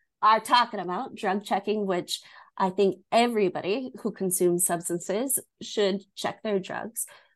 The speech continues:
But we also need to ensure that people have places to go, uh, to stay alive as well and receive more services than just being able to tell them if, uh, you know, their drugs are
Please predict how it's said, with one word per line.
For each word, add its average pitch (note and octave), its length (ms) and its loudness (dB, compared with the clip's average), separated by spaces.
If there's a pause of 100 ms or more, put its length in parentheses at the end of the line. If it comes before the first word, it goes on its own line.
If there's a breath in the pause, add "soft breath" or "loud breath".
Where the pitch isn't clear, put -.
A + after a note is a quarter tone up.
(100)
But D4 80 2
we D4+ 160 2
also A#3 400 2
need B3 220 0
to - 140 -2
ensure F#3+ 500 -2
that G3 260 -2
people A#3 340 -4
have G3+ 380 -2
places F#3+ 420 0
to F3 80 -6
go, G3+ 440 -4 (360 loud breath)
uh, F#3+ 240 -2
to F#3+ 140 -2
stay G3 260 4
alive F3 340 2
as E3 160 -4
well D#3 220 -2
and F#3+ 260 -2
receive F#3 720 2 (140)
more F#3+ 460 2
services G3 760 -4
than F#3+ 340 0
just G3+ 460 2
being F#3+ 220 2
able F3+ 280 -2
to - 120 -12
tell E3 280 -4
them B3+ 340 0 (420 loud breath)
if, F#3+ 220 0 (140)
uh, E3 460 -2
you F#3 140 -2
know, D#3+ 300 -4 (120)
their F3+ 340 -2
drugs F3+ 600 -2 (520 soft breath)
are F3+ 520 -2